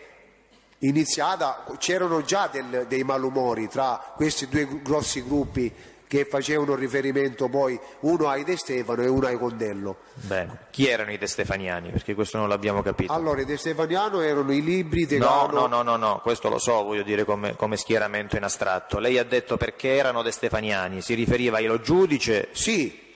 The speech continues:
Speaker 2: Ah.
Speaker 1: all'inizio sì, erano
Speaker 2: Ah.
Speaker 1: De Stefaniani Lo Giudice.
Speaker 2: Quindi sostanzialmente sta dicendo che quando inizia la guerra i Lo Giudice sono ancora con i De Stefano?
Speaker 1: Sì,
Speaker 2: Sì.
Speaker 1: assolutamente sì, anche
Speaker 2: Altre
Speaker 1: per, anche prima, do-, quando c'erano state delle scaramucce, come ho detto già prima,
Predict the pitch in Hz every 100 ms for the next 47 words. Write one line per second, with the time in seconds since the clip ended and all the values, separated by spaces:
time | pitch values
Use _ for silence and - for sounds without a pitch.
0 | 113 104 165 190 233 233 - 170 196 175
1 | 151 190 180 165 151 160 147 151 175 127
2 | 113 113 104 113 143 131 123 - - -
3 | - - - _ - - 110 127 120 131
4 | 147 143 123 127 120 120 131 117 107 110
5 | 107 143 151 139 127 131 - 123 139 139
6 | 127 123 123 127 127 135 135 139 127 135
7 | 123 120 120 120 120 135 127 117 110 104
8 | - 139 113 95 85 - 185 180 107 -
9 | - - - 90 160 160 180 196 180 185
10 | 196 160 156 185 143 151 170 - 190 -
11 | - - - - 214 214 196 185 233 220
12 | 175 147 185 202 - - - 139 160 214
13 | 185 202 208 190 202 190 180 - 208 175
14 | 180 175 156 175 180 190 202 156 156 156
15 | 165 196 143 165 156 147 127 107 107